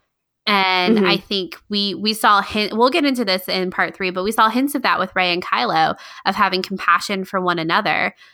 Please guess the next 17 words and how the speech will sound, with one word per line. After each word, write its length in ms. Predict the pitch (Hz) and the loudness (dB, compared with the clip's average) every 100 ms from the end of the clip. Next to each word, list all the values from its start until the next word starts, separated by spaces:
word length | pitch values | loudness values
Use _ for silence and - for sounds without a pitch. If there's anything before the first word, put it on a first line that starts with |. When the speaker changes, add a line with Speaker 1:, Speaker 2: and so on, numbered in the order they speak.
| _ _ | _ _
Speaker 1:
And 640 | - 190 180 175 175 180 175 - - _ _ _ _ _ _ _ _ _ _ _ _ _ _ - | -2 0 2 0 0 -2 -6 -10 -16 _ _ _ _ _ _ _ _ _ _ _ _ _ _ -14
that, 380 | 196 202 190 - | 0 2 2 0
I 120 | 196 | -4
th-, 180 | - - | -6 -8
I 120 | 196 | -6
think 180 | 220 208 | -6 -2
that 180 | 202 - | -2 2
has 300 | 190 196 - | 0 0 -4
to 80 | 196 | -8
be 320 | 196 180 180 | -6 -4 -6
where 380 | 175 180 175 175 | -6 -4 -2 -2
we 240 | 185 175 | -6 -6
end 540 | - 220 - 180 196 - _ _ _ _ | -4 -2 -2 -6 -8 -10 _ _ _ _
in 240 | 180 185 170 | -6 -4 -2
episode 460 | 175 190 185 175 | -2 -4 -2 0
nine. 300 | 180 202 - - | 2 2 0 -2
I, 280 | 214 220 | 0 0